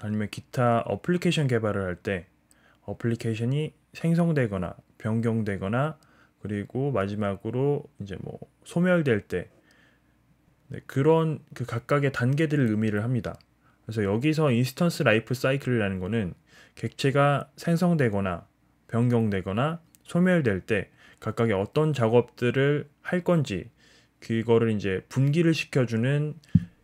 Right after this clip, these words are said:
그런, 어, 어떤 기능이라고 보시면 되고요. 그리고 앞에서 보시는 것처럼 이제 객체가 생성이 될 때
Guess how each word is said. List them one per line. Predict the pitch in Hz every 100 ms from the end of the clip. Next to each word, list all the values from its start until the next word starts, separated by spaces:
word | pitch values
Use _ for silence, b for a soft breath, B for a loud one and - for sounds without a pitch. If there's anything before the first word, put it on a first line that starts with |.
| _
그런, | - 107 104 98 -
어, | 98 92 -
어떤 | - 101
기능이라고 | - 139 147 120
보시면 | 101 101 101
되고요. | 90 90 101 - _ _ B B B B _ _ _ _ _ -
그리고 | - 117 104
앞에서 | 104 135 131
보시는 | 123 123 147 151
것처럼 | 123 104 104 104 104 87 - - -
이제 | - -
객체가 | 113 - 147 139 135
생성이 | 180 190 190 175
될 | 110 92
때 | - 85